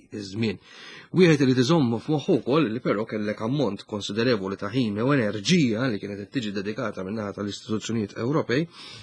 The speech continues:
u anke mill-pajjiżi l-oħra membri fih dan l-Unjoni Ewropea in kwistjoni ta' Brexit. Mingħajr ebda dubju, dan huwa suġġett li jibqa' jiddomina fil-ħinijiet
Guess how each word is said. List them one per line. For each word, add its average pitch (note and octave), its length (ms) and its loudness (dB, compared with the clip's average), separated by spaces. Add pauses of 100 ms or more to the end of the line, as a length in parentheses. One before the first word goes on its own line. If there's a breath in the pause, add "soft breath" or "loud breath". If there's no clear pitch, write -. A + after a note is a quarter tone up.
(140 loud breath)
u - 140 -6
anke G2 400 -2
mill-pajjiżi G#2 640 -2
l-oħra A2+ 320 -2
membri G#2+ 320 -4
fih F#2+ 240 -10
dan G#2 160 0
l-Unjoni G#2 480 0
Ewropea C3+ 460 2 (460 loud breath)
in C#3 200 6
kwistjoni G2 680 2
ta' F#2 340 -4
Brexit. - 800 -4 (480)
Mingħajr C#3 340 4
ebda A#2+ 260 2
dubju, G2 380 -4 (200)
dan G#2 300 0
huwa G#2 160 -2
suġġett G#2 420 -4
li G#2 180 -4
jibqa' G#2 220 -4
jiddomina C#3+ 580 2
fil-ħinijiet G#2 920 -6